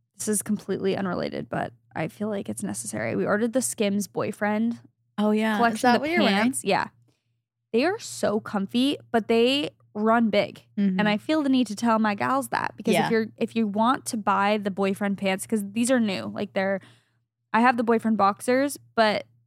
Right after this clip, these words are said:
Speaker 1: these
Speaker 2: They'll probably do a restock soon,
Speaker 1: Yeah,
Speaker 2: as
Speaker 1: these
Speaker 2: they
Speaker 1: run
Speaker 2: usually do.
Speaker 1: bigger.
Speaker 2: Yeah,
Speaker 1: Just so everyone
Speaker 2: like a
Speaker 1: knows.
Speaker 2: full size bigger.
Speaker 1: Yeah.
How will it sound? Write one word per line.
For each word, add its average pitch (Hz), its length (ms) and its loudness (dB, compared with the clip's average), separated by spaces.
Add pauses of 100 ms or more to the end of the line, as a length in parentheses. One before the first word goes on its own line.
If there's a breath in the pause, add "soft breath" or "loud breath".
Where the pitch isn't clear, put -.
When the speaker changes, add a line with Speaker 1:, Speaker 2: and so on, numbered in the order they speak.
(180)
Speaker 1:
these 247 140 4
Speaker 2:
They'll 254 100 6
probably 262 500 4
do 202 160 4
a 185 40 2
restock 170 480 -4
soon, - 400 -10
Speaker 1:
Yeah, 185 260 2
Speaker 2:
as 190 120 4
Speaker 1:
these 185 100 2
Speaker 2:
they 185 80 4
Speaker 1:
run 285 120 6
Speaker 2:
usually 214 200 2
do. 202 100 -6
Speaker 1:
bigger. 214 180 -8 (680)
Speaker 2:
Yeah, 180 140 4
Speaker 1:
Just - 140 4
so 226 60 6
everyone 202 220 2
Speaker 2:
like 233 140 6
a - 40 2
Speaker 1:
knows. 233 140 2
Speaker 2:
full 254 220 8
size 185 400 0
bigger. - 420 -10
Speaker 1:
Yeah. - 240 -4